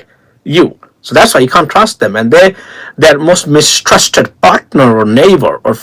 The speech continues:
friend, so-called friend in the history of our country, ladies and gentlemen। So, আজকের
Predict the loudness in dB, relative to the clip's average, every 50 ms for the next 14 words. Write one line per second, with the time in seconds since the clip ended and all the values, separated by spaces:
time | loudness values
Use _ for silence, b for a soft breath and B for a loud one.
0 | -4 -2 0 2 2 2 2 0 -2 -2 -2 -4 -2 -2 -4 -6 -6 -6 -4 -4
1 | -2 -2 -2 -4 -6 -8 -14 -20 _ _ _ _ -12 -8 -6 -6 -4 -4 -6 -6
2 | -6 -8 -8 -8 -8 -10 -6 -6 -6 -6 -6 -8 -10 -8 -8 -6 -4 0 2 2
3 | 2 2 -2 -6 B B B B B B -2 -2 0 0 -2 -6 -12 _ _ _
4 | _ -20 -20 -16 -10 -6 -6 -4 -2 0 0 -2